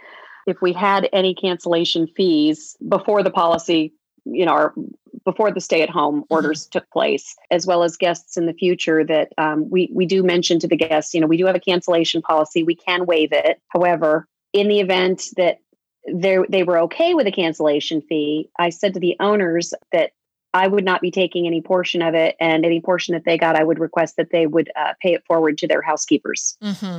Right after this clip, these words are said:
Speaker 1: and that I would, I would handle that and, and make sure that the housekeepers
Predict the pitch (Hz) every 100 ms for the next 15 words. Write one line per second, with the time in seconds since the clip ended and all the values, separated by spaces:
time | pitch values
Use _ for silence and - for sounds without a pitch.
0 | 160 - 160 160 156 160 - 170 170 165
1 | 175 160 156 156 151 - 165 156 156 151
2 | 156 156 156 156 - 165 156 160 160 156
3 | - 156 147 147 143